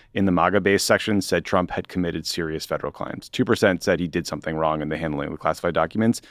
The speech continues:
But in the not open to Trump primary, it is more educated, more affluent, more moderate. So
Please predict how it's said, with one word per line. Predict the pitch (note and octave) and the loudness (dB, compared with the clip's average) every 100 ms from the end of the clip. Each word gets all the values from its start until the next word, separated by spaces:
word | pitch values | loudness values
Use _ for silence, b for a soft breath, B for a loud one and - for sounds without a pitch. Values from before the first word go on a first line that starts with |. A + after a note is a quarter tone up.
| B B B - | B B B 4
But | - - - | 4 4 0
in | C3 | 8
the | A#2+ | 10
not | A#2 B2 B2+ | 10 8 6
open | B2+ A#2+ G#2 | 4 4 2
to | G2+ | 0
Trump | - E3+ - | 4 2 4
primary, | G#2+ F#2 F2+ E2+ E2 - b b | 2 4 4 4 2 -4 b b
it | A2 | 2
is | G#2+ E2+ | 4 2
more | F#2 F#2+ | 0 2
educated, | G2+ G2+ G#2+ F#2 E2 | 2 2 2 2 2
more | F2 | 0
affluent, | E2+ - E2+ D#2+ D#2 - | 0 0 -2 -2 -2 -2
more | E2 E2 | -2 0
moderate. | D#2+ D2 C#2+ C#2 C#2 | 0 0 -2 -4 -6
So | - - G#2 G2 | -2 6 8 6